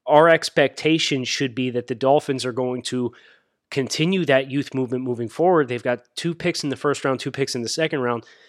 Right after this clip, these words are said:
They're looking to replicate the Alabama offense. You know, if we're, we're just being honest, look for this team to draft Devonta Smith or Jalen Waddle, the Alabama wide receivers who are probably gonna be first-round picks in next year's twenty twenty-one N F L draft.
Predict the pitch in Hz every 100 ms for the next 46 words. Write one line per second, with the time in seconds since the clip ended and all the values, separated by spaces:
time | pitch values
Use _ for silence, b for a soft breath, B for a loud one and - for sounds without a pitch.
0 | b - 143 156 170 160 - 131 135 147
1 | 135 131 127 120 113 117 113 120 113 107
2 | 120 - 101 92 - - _ _ _ -
3 | 113 113 - 123 123 123 117 123 131 123
4 | 117 123 123 - - _ _ _ _ _
5 | _ _ _ _ _ _ _ - 120 180
6 | - 180 208 - 220 175 139 165 214 -
7 | 139 143 - - 147 147 131 120 143 135
8 | 120 131 139 120 123 123 123 131 131 123
9 | 123 113 131 127 - 123 - 131 151 160
10 | 147 151 147 - 151 - 143 156 143 117
11 | 110 123 - 127 120 139 131 127 139 131
12 | 135 135 131 147 135 139 135 -